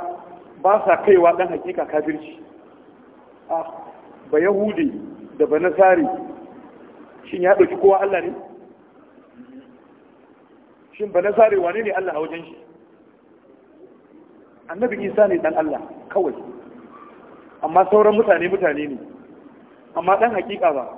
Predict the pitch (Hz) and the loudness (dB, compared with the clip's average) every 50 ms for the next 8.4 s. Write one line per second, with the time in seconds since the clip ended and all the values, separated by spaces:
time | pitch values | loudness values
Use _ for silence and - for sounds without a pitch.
0 | - - - - - - _ - - - - - - - - - - - - - | -18 -20 -20 -20 -20 -20 _ -20 -20 -20 -20 -20 -20 -20 -20 -20 -20 -20 -20 -20
1 | - - - - - - - - - - - - - - - - - - - 220 | -20 -20 -20 -20 -20 -20 -20 -20 -20 -20 -20 -20 -20 -20 -20 -20 -20 -8 -6 -4
2 | 247 214 175 175 208 208 196 175 - - 214 240 226 233 226 220 220 208 175 151 | -4 -4 -6 -6 -2 0 0 0 4 6 6 6 6 6 4 0 -4 -4 -6 -8
3 | 139 135 123 - - - - - - - - - - - _ _ _ _ _ 160 | -8 -12 -16 -18 -20 -20 -20 -20 -20 -20 -20 -20 -20 -20 _ _ _ _ _ -12
4 | 156 170 190 196 - - 226 220 - 175 170 156 - - 165 151 143 - 202 208 | -6 -6 -6 -6 -2 0 0 0 0 0 -2 -2 -2 -4 -6 -6 -4 -4 0 2
5 | 185 180 175 175 175 180 185 180 170 147 156 175 165 151 139 131 127 - - - | 2 2 2 2 2 2 2 2 2 2 2 2 2 0 -4 -6 -6 -8 -10 -14
6 | - - - - - - - - - - - 151 156 175 190 196 196 202 190 175 | -18 -20 -20 -20 -20 -20 -20 -20 -18 -10 -10 -4 -4 -2 0 4 4 4 4 2
7 | 185 175 175 180 180 180 180 185 185 180 196 190 175 151 - 170 180 170 170 143 | 0 0 2 4 4 6 6 6 4 2 0 -2 -4 -6 -6 -8 -6 -4 -4 -4
8 | 147 156 131 160 160 160 147 226 | -4 -4 -4 -4 -6 -6 -8 -14